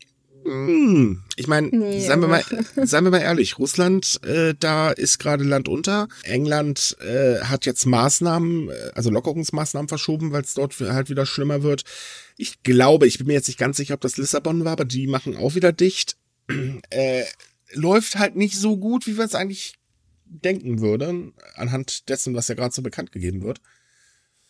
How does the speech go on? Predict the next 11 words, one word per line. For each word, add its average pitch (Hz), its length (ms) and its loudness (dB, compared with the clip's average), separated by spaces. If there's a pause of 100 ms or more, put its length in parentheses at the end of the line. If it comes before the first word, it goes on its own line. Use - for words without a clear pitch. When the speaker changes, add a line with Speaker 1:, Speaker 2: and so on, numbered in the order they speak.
(420)
Speaker 1:
Also 139 200 0
summa 180 240 0
summarum, 160 800 0
äh, 104 460 -14
ist 147 120 2
es 143 100 -2
eigentlich 143 280 -2
ein 127 40 -8
Fehler, 147 440 0
jetzt, 120 640 0
ähm, 113 540 -2